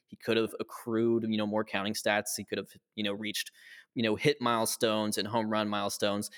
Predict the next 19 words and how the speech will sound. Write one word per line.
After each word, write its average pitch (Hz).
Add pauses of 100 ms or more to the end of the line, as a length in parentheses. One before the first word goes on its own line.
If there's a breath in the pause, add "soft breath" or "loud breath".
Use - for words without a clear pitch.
(220 loud breath)
and 101
that 120
could 127
have 120
been 113
the 117
difference 107
between 107
get, 101
him 113
getting 107
into 104
the -
Hall 104
of 104
Fame. 110 (260 loud breath)
He 151
just 143
simply 135